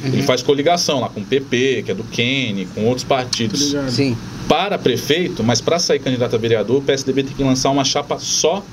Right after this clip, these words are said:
Speaker 2: de candidatos deles.
Speaker 1: Sim.
Speaker 2: P T a mesma coisa, P P e todos os outros
Speaker 1: Entendi.
Speaker 2: partidos. Então, todo mundo saiu buscando gente pra sair candidato.
Speaker 1: Hum, entendi.
Speaker 2: Então, isso aí também facilitou,
Speaker 3: Entendi.
Speaker 2: teve
Speaker 3: Pra
Speaker 2: muito mais
Speaker 3: caralho.
Speaker 2: candidato, né?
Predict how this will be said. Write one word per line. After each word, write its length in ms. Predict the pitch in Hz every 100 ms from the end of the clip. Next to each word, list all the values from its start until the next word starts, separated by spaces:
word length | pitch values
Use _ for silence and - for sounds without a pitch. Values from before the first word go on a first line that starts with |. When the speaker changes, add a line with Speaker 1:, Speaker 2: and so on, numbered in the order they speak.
| - - -
Speaker 2:
de 80 | 131
candidatos 480 | 147 139 147 120
deles. 380 | 120 101 85 - - - -
Speaker 1:
Sim. 200 | 131 123
Speaker 2:
P 60 |
T 100 | 113
a 60 | 110
mesma 300 | 107 139 170
coisa, 520 | 143 135 151 113 101
P 180 | - 120
P 320 | - 113 135
e 40 |
todos 200 | 139 143
os 20 | 135
outros 160 | 143
Speaker 1:
Entendi. 120 | - 185
Speaker 2:
partidos. 480 | 127 117 95 - - - - 175
Então, 280 | 180 220
todo 200 | 226 262
mundo 180 | 247 240
saiu 200 | - 226
buscando 480 | 208 220 - 170 196
gente 240 | 175 175
pra 140 | - 190
sair 420 | - 151 139 143
candidato. 540 | 180 180 220 170 117 110
Speaker 1:
Hum, 180 | 107 113
entendi. 280 | 113 117 107 113
Speaker 2:
Então, 240 | 117 127 143
isso 160 | -
aí 80 | 151
também 240 | 165 165
facilitou, 880 | 170 170 - 170 175 - 139 143 151
Speaker 3:
Entendi. 420 | 170 165 139 143 139 - - -
Speaker 2:
teve 120 | - 120
Speaker 3:
Pra 80 |
Speaker 2:
muito 180 | 127 135
mais 140 | 151 143
Speaker 3:
caralho. 180 | 143
Speaker 2:
candidato, 480 | 139 143 110 104 -
né? 120 | 101